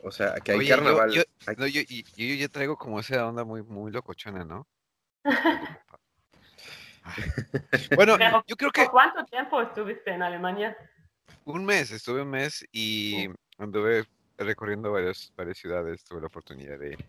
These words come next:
Speaker 2: ir a, a estudiar un diplomado en negocios en la Universidad de Aachen. Entonces, eh, por ahí estuvimos haciendo visitas a, a muchos, a muchas ciudades. La mayor parte de,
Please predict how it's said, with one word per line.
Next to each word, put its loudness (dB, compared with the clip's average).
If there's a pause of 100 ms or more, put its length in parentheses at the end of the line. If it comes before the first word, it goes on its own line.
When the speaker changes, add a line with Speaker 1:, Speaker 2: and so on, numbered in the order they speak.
(400)
Speaker 2:
ir -8
a, -8 (240)
a -10
estudiar -14 (300)
un -20
diplomado -6
en -10
negocios -8
en -18
la -18
Universidad -18
de -2
Aachen. 0 (560)
Entonces, -8 (280)
eh, -4
por 0
ahí 4
estuvimos -8
haciendo -12
visitas -12
a, -10 (280)
a -20
muchos, -18
a -20
muchas -20
ciudades. -10 (680)
La 0
mayor 0
parte -8
de, -8